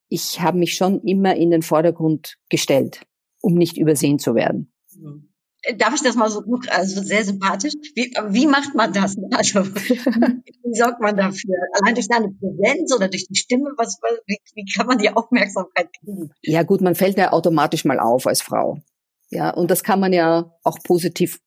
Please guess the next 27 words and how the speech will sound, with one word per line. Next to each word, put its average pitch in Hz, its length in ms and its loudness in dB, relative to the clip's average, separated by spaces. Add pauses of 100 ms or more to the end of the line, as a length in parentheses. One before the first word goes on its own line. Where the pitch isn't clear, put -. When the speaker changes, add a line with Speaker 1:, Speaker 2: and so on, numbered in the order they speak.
(760)
Speaker 1:
auswerten - 640 0
und, 151 260 -2
und 151 220 -2
nutzen. 170 420 0
Und, 143 320 0 (540)
ähm, 156 640 4 (1000)
ja, 180 500 0
ähm, 156 420 0 (1300)
ja, 180 280 0 (180)
also 170 240 2
einfach 202 420 2
mit, 190 360 0 (420)
mit 180 180 0
Selbstbewusstsein, 165 960 0
klar, 156 240 2
mit 139 220 0
Selbstbewusstsein 180 960 2
einfach 165 420 0
auch - 160 -2
mal 156 160 2
einen 156 120 -2
Punkt - 360 -2
machen 127 340 -2
und - 300 -2
einfach 151 400 -2
sagen. 220 420 2
Und, 147 300 0